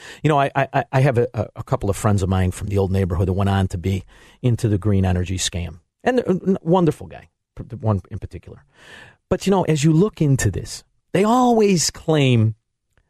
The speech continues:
that fossil fuels, and by the way, do not mistake what I'm saying as a support for big oil corporatism,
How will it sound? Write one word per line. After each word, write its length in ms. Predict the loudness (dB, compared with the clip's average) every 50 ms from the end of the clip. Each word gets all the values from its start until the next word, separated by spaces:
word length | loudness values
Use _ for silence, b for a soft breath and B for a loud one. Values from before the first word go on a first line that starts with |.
| _ _
that 160 | -4 -4 -4
fossil 460 | -2 -4 -2 0 0 0 2 0 0
fuels, 320 | 0 2 0 2 0 0 0
and 140 | 0 0 0
by 160 | 2 2 2
the 100 | 2 2
way, 320 | 2 2 2 0 -2 -4 -10 _ _ _ _ _ _ _ _ _ _ _ _ _
do 120 | 0 2
not 260 | 2 2 2 0 -2
mistake 500 | -2 -2 -2 -2 -2 0 0 0 0 0
what 140 | 0 2 2
I'm 160 | 2 2 2
saying 600 | 0 0 0 0 0 0 0 -2 -2 -4 -6 -8 B B B B B B B B
as 160 | -2 0 2
a 80 | 0
support 720 | 0 0 0 -2 -2 -2 0 2 2 2 2 0 -4 -10 _ b b b
for 200 | b b -2 -2
big 260 | 0 0 0 0 2 4
oil 320 | 4 4 4 4 2 0
corporatism, 760 | 0 0 0 0 0 0 -2 0 0 0 0 0 -2 -4 -6